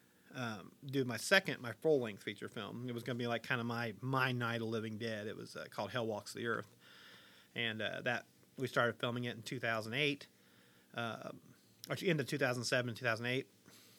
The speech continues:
And we wanted to have it out for the next Horror Hound the following year, and we did. So it took twenty-six days of filming and, like, sixteen locations. I got, I had a casting call, and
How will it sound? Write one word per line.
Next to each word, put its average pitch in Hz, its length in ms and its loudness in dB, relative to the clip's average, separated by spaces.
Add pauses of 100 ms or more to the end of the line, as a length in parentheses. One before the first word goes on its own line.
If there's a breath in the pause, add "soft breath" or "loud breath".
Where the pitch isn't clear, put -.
(160)
And 117 420 -2 (200)
we 135 100 2
wanted 131 240 2
to 127 40 0
have 123 120 4
it 120 40 2
out 120 200 0
for 127 80 -4
the 110 80 -4
next 113 200 -6
Horror 107 220 -4
Hound 107 300 -4 (160)
the 110 80 -8
following 107 320 -2
year, 123 260 2
and 110 80 -2
we 117 100 0
did. 110 320 -2 (420 soft breath)
So 143 80 0
it 107 80 0
took - 260 -8
twenty-six 143 400 0
days 123 240 0
of 110 80 -4
filming 113 380 -2 (680 soft breath)
and, 104 400 -2 (880 loud breath)
like, 117 220 -6
sixteen 139 420 0
locations. 117 840 0 (140)
I - 40 -2
got, 113 240 2
I 110 100 -4
had 123 160 0
a 107 40 -2
casting 117 440 0
call, 107 460 0
and 107 140 -4